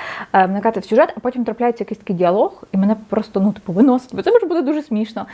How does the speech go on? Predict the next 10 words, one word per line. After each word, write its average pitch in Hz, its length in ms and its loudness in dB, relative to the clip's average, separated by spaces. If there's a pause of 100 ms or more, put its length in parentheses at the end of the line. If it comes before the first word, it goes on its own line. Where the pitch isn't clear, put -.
(280)
це 175 120 -4
може 196 120 2
бути 269 200 0
дуже 233 200 4
мудро, 233 380 2 (400)
е, 185 220 4
це 240 60 2
може 277 160 2
бути 269 240 0
дуже 294 260 2